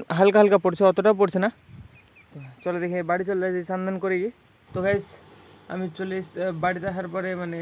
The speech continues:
চান ধান করে, আহ, ফোন চার্জ দিয়েছিলাম, কারণ সারাদিন তো আমার কাছে ফোন ছিল, তাই চার্জ করার সময় পাইনি সারাদিন। দিয়ে ফোন চার্জ দিয়ে একটু বাইরে দিকে গেলাম, ঘুরলাম ফিরলাম,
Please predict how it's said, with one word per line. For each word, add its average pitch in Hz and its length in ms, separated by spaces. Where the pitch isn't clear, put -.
চান 185 240
ধান 190 220
করে, 202 200
আহ, 147 480
ফোন 185 220
চার্জ 180 180
দিয়েছিলাম, 151 480
কারণ 151 160
সারাদিন 156 420
তো 165 100
আমার 151 260
কাছে 165 260
ফোন 170 160
ছিল, 156 140
তাই 156 120
চার্জ 160 280
করার 170 140
সময় 175 280
পাইনি 170 280
সারাদিন। 160 300
দিয়ে 151 200
ফোন 165 180
চার্জ 170 200
দিয়ে 180 220
একটু 156 140
বাইরে 156 240
দিকে 156 200
গেলাম, 165 280
ঘুরলাম 156 320
ফিরলাম, 156 280